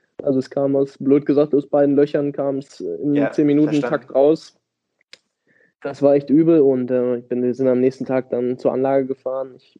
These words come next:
Speaker 1: ich hab's, <laughs> ich hab's kaum zur Anlage geschafft. Also mir ging's, also so schlecht ging's mir wirklich noch nie.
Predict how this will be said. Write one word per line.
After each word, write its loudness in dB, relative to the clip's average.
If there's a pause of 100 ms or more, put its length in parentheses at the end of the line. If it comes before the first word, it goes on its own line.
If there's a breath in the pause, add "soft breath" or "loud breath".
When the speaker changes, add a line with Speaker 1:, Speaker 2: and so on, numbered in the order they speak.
(100)
Speaker 1:
ich -20
hab's, -12
<laughs> -10
ich -2
hab's 0
kaum -2
zur 2
Anlage 2
geschafft. -2
Also -2
mir -2
ging's, -2
also 0
so 0
schlecht 0
ging's -2
mir -2
wirklich -2
noch -6
nie. -8